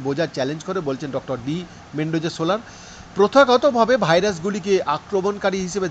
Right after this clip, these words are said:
দেখা হয়, তবে এই গবেষণাটি আরও জটিল গল্পের পরামর্শ দেয়। ভাইরাল সন্নিবেশগুলি তাদের নতুন জিন সরবরাহ করে জটিল জীবের বিবর্তনে ভূমিকা পালন করতে পারে এবং এটি এই অনুপ্রবেশকারীদের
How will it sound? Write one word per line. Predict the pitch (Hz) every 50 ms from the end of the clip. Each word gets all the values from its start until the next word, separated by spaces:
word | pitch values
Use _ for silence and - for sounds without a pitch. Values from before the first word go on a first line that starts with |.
| 151
দেখা | 147 139 - 170 165
হয়, | 175 156 143 -
তবে | 143 143 156 165 160
এই | 165 165 139
গবেষণাটি | 147 147 160 151 - 175 175 165 170 147 135
আরও | 139 143 135 127
জটিল | 135 - 185 202 196 160 160
গল্পের | 160 156 143 175 208 226 185
পরামর্শ | 196 165 165 160 139 - 147 127 117
দেয়। | 110 104 - - - - - - - - - - - - - 127
ভাইরাল | 151 170 196 214 202 269 302 311 - 233
সন্নিবেশগুলি | 214 202 202 220 220 247 214 185 165 196 175 151 143 156 208 262 285 302 - - - -
তাদের | 156 143 143 147 151 156 139 143 151
নতুন | 175 175 254 277 262 214 170 131
জিন | 131 180 254 320 294 -
সরবরাহ | - 180 170 165 156 156 160 170 175 170 170 - 147
করে | 151 143 147 151 165 160 143
জটিল | 156 151 - 208 202 180 143
জীবের | 147 156 147 175 156 135 135
বিবর্তনে | 143 151 180 180 - 196 196 202 160 123
ভূমিকা | 127 147 156 214 220 - 269 262 269
পালন | 240 202 214 226 220 190
করতে | 208 214 - - 202 190
পারে | 190 175 165 143 131 127
এবং | 127 143 151 151 139 - - 143
এটি | 135 - 226 277 320 320 - - - - - - - - - - - - - - - - - - - - - - 156
এই | 175 175 160 156
অনুপ্রবেশকারীদের | 160 190 214 - - 208 208 220 240 - - 214 202 208 208 185 233 269